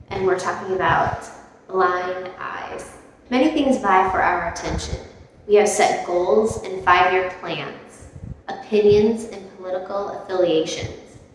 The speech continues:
needs and responsibilities, relationships,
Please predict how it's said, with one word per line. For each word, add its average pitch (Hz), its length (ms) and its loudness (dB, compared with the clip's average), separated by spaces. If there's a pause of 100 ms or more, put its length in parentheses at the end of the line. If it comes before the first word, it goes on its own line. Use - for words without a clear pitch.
(200)
needs 202 340 0
and 240 100 0
responsibilities, 190 1120 -2 (300)
relationships, 233 1300 -4